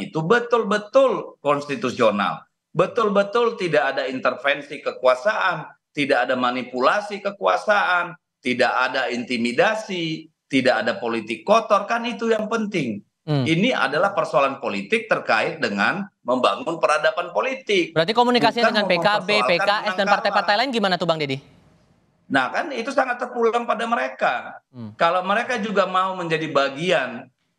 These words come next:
Speaker 1: kekuatan politik yang mau dilihat rakyat sebagai peduli terhadap bagaimana membangun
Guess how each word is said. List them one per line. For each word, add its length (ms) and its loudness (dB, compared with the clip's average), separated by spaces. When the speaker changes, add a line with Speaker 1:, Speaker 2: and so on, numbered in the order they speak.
Speaker 1:
kekuatan 640 0
politik 640 -2
yang 240 0
mau 320 0
dilihat 400 0
rakyat 480 0
sebagai 720 -2
peduli 480 0
terhadap 400 0
bagaimana 400 0
membangun 720 -2